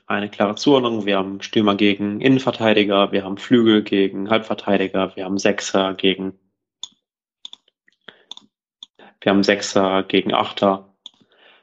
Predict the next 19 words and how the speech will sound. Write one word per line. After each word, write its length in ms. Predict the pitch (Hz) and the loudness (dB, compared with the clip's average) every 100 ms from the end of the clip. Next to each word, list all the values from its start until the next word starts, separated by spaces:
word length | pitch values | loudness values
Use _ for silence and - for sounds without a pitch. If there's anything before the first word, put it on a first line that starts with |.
| _ - | _ -4
und 120 | 101 | 0
wir 80 | 98 | 2
haben 60 | |
Innenverteidiger 400 | 104 104 101 101 | 2 -2 0 0
gegen 60 | 98 | -2
Innenverteidiger. 640 | 131 156 147 143 143 143 _ _ - | -6 -4 -2 -2 -2 -10 _ _ -8
Und 340 | 120 117 - _ | -8 -8 -14 _
hier 240 | - - 156 | -4 2 4
drin 200 | 143 120 | 2 0
sieht 140 | 143 | 0
man 160 | 131 127 | -2 -2
vielleicht 340 | 123 117 120 | 0 0 -2
auch 100 | 113 | -6
schon 280 | - 110 107 | -4 -4 -2
das, 260 | 107 - | -2 -4
das 160 | - - | -12 -2
erste 300 | 107 104 - | -2 -2 -12
Problem, 640 | - 104 101 107 110 107 _ _ _ _ _ - | -16 -10 0 2 2 -4 _ _ _ _ _ -4
denn 240 | 104 104 | -2 -2